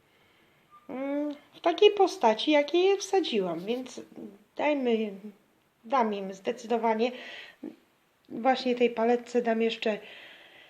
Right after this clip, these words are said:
e, jakiś czas, niech sobie spróbuje coś tam się wykluć z tego.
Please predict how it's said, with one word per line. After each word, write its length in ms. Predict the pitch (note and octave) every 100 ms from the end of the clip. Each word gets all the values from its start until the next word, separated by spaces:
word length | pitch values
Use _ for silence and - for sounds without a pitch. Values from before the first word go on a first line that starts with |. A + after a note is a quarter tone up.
| _ _ -
e, 260 | G#3 G#3 A#3+
jakiś 380 | A#3 A#3 A#3
czas, 320 | - C#4+ C#4+ B3
niech 220 | A#3 A#3
sobie 300 | A#3+ G3+ A3+
spróbuje 580 | - A#3+ A#3+ A#3 A3+ A3+
coś 200 | A#3 -
tam 160 | A3
się 280 | - A3 G3+ F#3 F3 -
wykluć 420 | A3+ C4+ B3+ B3 -
z 80 |
tego. 360 | - A#3+ D4+